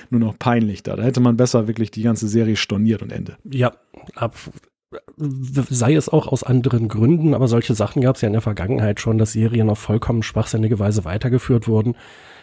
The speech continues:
Speaker 2: weil sich die Darsteller zerstritten haben oder mit dem Studio nicht mehr auf die Gage einigen konnten und dann gab's Akte X ohne Mulder. Ja, einigermaßen sinnbefreit.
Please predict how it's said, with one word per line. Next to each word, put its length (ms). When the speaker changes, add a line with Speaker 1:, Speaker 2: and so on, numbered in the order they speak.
Speaker 2:
weil 320
sich 240
die 140
Darsteller 460
zerstritten 560
haben 280
oder 140
mit 140
dem 100
Studio 320
nicht 160
mehr 80
auf 80
die 80
Gage 320
einigen 300
konnten 400
und 100
dann 240
gab's 240
Akte 300
X 160
ohne 200
Mulder. 480
Ja, 260
einigermaßen 560
sinnbefreit. 640